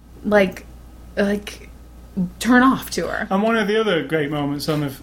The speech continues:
Speaker 2: is the moment where they have an argument.
Speaker 1: Oh, yeah, that was a good one.
Speaker 2: And it kinda goes off like a
Speaker 1: Yeah,
Speaker 2: fight.
Speaker 1: yeah.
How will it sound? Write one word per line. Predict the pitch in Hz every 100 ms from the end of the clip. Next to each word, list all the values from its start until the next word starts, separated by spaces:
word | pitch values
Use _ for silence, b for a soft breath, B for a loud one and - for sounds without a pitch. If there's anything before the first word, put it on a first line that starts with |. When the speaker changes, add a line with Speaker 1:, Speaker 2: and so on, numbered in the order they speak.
| -
Speaker 2:
is | 165 135
the | 160 151 147 147
moment | 160 156 147
where | 143 147
they | 139 135
have | 131 147 135
an | - 143
argument. | 151 143 139 120 - - - - - - - - -
Speaker 1:
Oh, | 254
yeah, | 175 180 190 -
that | 190
was | 175
a |
good | 160 160
one. | -
Speaker 2:
And | 160
it | 151
kinda | 160 151 135
goes | 151 139
off | 143 135 -
like | 147 147
a | 196
Speaker 1:
Yeah, | 233
Speaker 2:
fight. | 196
Speaker 1:
yeah. | 226